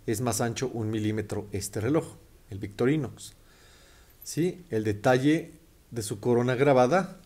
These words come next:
A mí siempre me han gustado el te-, las coronas grabadas, pero creo que Seiko no, no lo hace. Bueno,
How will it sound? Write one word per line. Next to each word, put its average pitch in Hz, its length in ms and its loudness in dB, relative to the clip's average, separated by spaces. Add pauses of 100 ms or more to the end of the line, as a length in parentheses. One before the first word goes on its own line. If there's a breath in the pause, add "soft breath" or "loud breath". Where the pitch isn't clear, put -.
(120)
A 139 80 -8
mí 143 100 -2
siempre 143 260 0
me 131 60 0
han 123 100 -2
gustado 113 360 0
el 107 100 -6
te-, 117 240 0
las 101 220 -2 (140)
coronas 113 380 0 (120)
grabadas, 113 500 2 (600 loud breath)
pero 170 160 2
creo 220 200 8
que 202 100 6
Seiko 185 340 6
no, 160 240 4
no 160 140 4
lo 131 140 6
hace. 98 400 -2 (440)
Bueno, 156 260 2